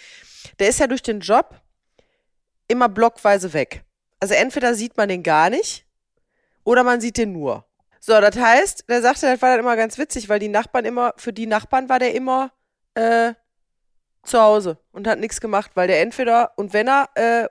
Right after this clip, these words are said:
und, äh, sozusagen, wenn er weg war,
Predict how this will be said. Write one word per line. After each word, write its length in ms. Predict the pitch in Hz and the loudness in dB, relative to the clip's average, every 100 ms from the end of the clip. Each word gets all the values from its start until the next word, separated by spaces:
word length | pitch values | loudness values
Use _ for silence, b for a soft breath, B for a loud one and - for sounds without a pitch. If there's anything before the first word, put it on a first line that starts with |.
| - | -10
und, 420 | - 214 208 - - | -10 -10 -8 -8 -2
äh, 380 | 208 202 180 - _ - | 0 0 -2 -6 _ -18
sozusagen, 640 | 202 220 - 208 208 190 | -8 -8 -2 0 0 0
wenn 120 | 202 | 0
er 200 | 233 233 180 | 2 -2 -2
weg 320 | 180 - - | -6 -6 0
war, 280 | 262 294 | 2 2